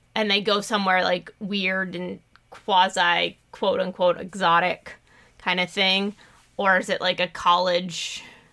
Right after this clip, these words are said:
I think I'm gonna go the vacation route 'cause that feels much more like early eighties. Fourth movie in a series is, like, the f-,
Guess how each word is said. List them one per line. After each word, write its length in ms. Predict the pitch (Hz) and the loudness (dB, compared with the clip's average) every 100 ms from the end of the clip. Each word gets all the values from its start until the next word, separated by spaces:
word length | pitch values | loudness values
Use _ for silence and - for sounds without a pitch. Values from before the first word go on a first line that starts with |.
| _ - _ _ _ _ - - - | _ -20 _ _ _ _ -20 -20 -4
I 40 | 539 | 0
think 140 | 554 | 2
I'm 60 | 466 | 2
gonna 120 | 403 | 2
go 140 | 254 240 | 2 2
the 100 | 208 | 0
vacation 580 | 180 170 175 170 185 | -2 -2 -4 -4 -6
route 220 | 180 180 185 | 0 -2 -2
'cause 120 | 220 | 0
that 200 | 233 - | 0 0
feels 260 | 220 202 | -4 -2
much 240 | 202 180 - | 0 -2 -2
more 200 | 190 180 | -2 0
like 180 | 170 - | -2 0
early 380 | 180 175 - | 0 0 0
eighties. 840 | 175 170 180 170 170 165 - - - | -2 -2 -4 -6 -6 -6 -8 -8 -12
Fourth 340 | - 214 196 220 | -4 -2 -2 -4
movie 320 | 190 175 180 | -8 -4 -4
in 100 | 175 | -4
a 60 | |
series 600 | 180 202 180 180 180 190 | -4 -2 -2 -2 -6 -8
is, 160 | 180 165 | -10 -10
like, 400 | 165 175 165 - | -6 -6 -6 -8
the 80 | 180 | -8
f-, 160 | 170 | -8